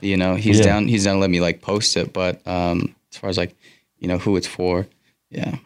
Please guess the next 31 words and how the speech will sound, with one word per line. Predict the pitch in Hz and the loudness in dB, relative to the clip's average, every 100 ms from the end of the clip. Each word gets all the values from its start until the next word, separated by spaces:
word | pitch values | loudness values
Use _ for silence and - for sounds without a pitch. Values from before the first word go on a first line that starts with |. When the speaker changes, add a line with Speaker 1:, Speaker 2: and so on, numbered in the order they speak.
| _ _ | _ _
Speaker 2:
No, | 120 107 | 2 2
I | |
feel | 131 98 87 | 4 4 4
you. | 87 92 | 4 4
No, | 101 92 | 2 2
I | 98 | 2
mean, | 98 87 | 2 2
trust | - 90 - | 0 0 2
me. | 78 - | 0 0
I'm, | - 87 71 | 0 0 2
like, | 80 | 0
I'm, | 80 82 - | 0 0 0
I'm | - 82 | 0 2
in | 80 | 2
the | - - | -2 -2
m-, | 85 - - - | -4 -4 -6 -2
industry | 87 85 80 | 0 2 0
too. | 82 92 | 2 4
I | 80 | 6
know | 85 | 6
Speaker 1:
Yeah, | 85 | 6
Speaker 2:
how | 92 | 6
Speaker 1:
you, | 85 | 6
Speaker 2:
it | |
is. | 87 | 6
Speaker 1:
you | 95 | 4
know. | 92 | 4
Speaker 2:
Yeah. | 101 95 80 - - - | 4 4 2 -2 -10 -2
But | 120 117 - - - | 2 2 0 -10 -4
how, | - 117 123 | 2 4 6
um, | 120 110 98 90 | 6 4 4 2